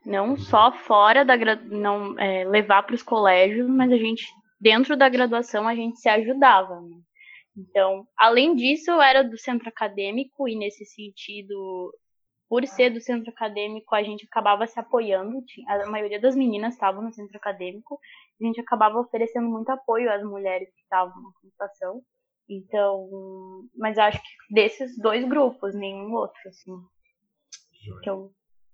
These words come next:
Speaker 2: Vinícius, tem mais alguma daquelas perguntas?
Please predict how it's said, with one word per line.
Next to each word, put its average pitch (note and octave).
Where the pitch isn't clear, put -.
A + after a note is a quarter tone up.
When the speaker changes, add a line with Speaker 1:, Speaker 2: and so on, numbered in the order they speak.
Speaker 2:
Vinícius, A2
tem A#2+
mais A2+
alguma G#2
daquelas G2
perguntas? D#3